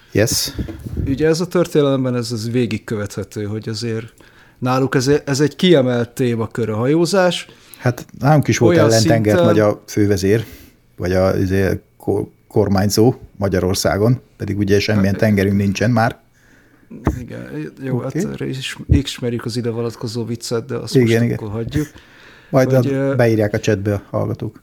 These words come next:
Speaker 2: Szóval, hogy, ö, hogy, ö, hogy az Egyesült Királyság számára, vagyis a brit birodalom számára annyira fontos a hajózás, hogy ennek,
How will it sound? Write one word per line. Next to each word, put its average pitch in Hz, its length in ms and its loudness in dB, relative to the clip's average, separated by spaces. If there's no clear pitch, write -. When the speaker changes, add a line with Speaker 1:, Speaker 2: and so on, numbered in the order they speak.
Speaker 2:
Szóval, 147 440 0
hogy, 143 200 0
ö, 143 220 2
hogy, 127 240 -4
ö, 139 140 0
hogy 135 340 -4
az 123 140 -2
Egyesült 165 400 0
Királyság 151 420 2
számára, 151 760 0
vagyis 123 280 -4
a 147 40 2
brit 139 280 2
birodalom 127 340 2
számára 131 420 0
annyira 123 220 0
fontos 123 440 -8
a 127 80 0
hajózás, 131 460 0
hogy 120 140 -4
ennek, 120 440 -4